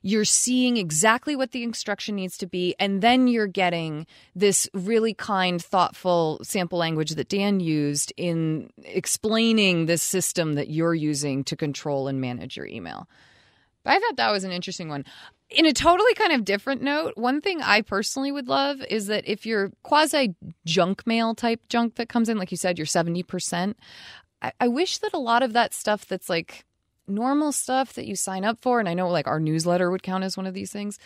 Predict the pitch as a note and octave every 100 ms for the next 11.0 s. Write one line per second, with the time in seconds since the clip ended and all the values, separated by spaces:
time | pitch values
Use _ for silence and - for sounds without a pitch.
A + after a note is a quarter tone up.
0 | - - G#3 G#3+ D4 - F#4 D#4 A#3+ -
1 | A3 A3 G#3 G#3 - G3 F#3 D#3 D3+ -
2 | - _ _ - B3 C4 - B3 - G3+
3 | G3+ G3 G3+ - G3+ F#3 F3+ - G#3+ G3
4 | G3 - - E3 - - E3 - - C#3+
5 | F3+ F3 F#3+ F#3 E3+ D#3 D#3+ D3+ D3+ C#3+
6 | C#3+ - C#3+ - G3+ G#3 G#3+ - - -
7 | _ - - F3+ F3 G3+ A#3+ - C4 A3+
8 | G#3+ - G3 E3+ - - F3+ F3+ E3 F3+
9 | E3 D#3 E3 E3 E3+ F3 E3+ E3+ D#3+ -
10 | E3+ E3 D#3 D3 C#3+ - - C3 E3 -